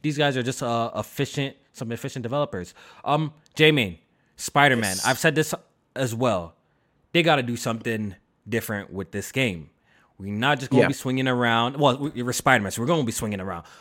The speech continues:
Speaker 1: But it just can't be the
Speaker 2: <laughs>
Speaker 1: same activities
Speaker 2: Yeah.
Speaker 1: in terms of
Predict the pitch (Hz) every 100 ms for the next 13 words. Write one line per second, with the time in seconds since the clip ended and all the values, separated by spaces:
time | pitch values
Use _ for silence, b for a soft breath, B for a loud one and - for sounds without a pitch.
0 | b 120 107 - - 185 147 180 160 139
1 | 123 - 151 147 156 123 107 - 151 131
2 | 131 135 151 - b b b b b _
3 | 95 85 101 131 131 120 123 113 92